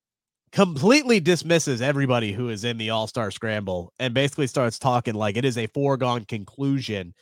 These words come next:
uh, that he's going to win this thing, which, by the way, he should win this thing, but I digress. Um, he starts talking about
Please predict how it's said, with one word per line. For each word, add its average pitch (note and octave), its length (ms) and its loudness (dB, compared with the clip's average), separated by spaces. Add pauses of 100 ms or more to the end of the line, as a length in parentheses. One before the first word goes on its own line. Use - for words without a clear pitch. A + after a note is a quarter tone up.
(320)
uh, G2+ 200 0
that A2 200 -4
he's D3 200 0
going C#3 240 2
to A2+ 60 -2
win A2+ 220 -4
this F#2 260 -12
thing, F2+ 260 -10 (540)
which, - 440 -4 (400)
by A2 120 0
the G2 80 2
way, F#2 140 -2
he F#2+ 100 -4
should F2+ 240 -6
win F2 160 -8
this F2+ 180 -12
thing, F#2 240 -8
but G#2 160 -4 (880)
I A2 100 -6
digress. F2+ 440 -10 (500)
Um, C3 520 4 (1300)
he C#3 160 0
starts B2+ 320 -2
talking C3+ 320 4
about A2 500 0